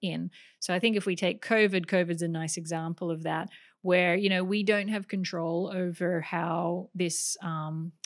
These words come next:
pandemic is spreading. We don't have control over the rules that, um, government will implement.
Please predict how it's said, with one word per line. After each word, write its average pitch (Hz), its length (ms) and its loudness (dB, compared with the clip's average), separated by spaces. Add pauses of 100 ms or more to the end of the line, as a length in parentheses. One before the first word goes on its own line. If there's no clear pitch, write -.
(120)
pandemic 165 720 -4 (240)
is 165 400 -2
spreading. 170 480 -2 (360)
We 196 140 4
don't 180 220 4
have 190 180 0
control 196 540 -2
over 180 840 -2
the 170 540 -2 (140)
rules 196 640 0
that, 175 380 2 (300)
um, 175 320 -4
government 180 520 0
will 175 440 0
implement. 214 500 -2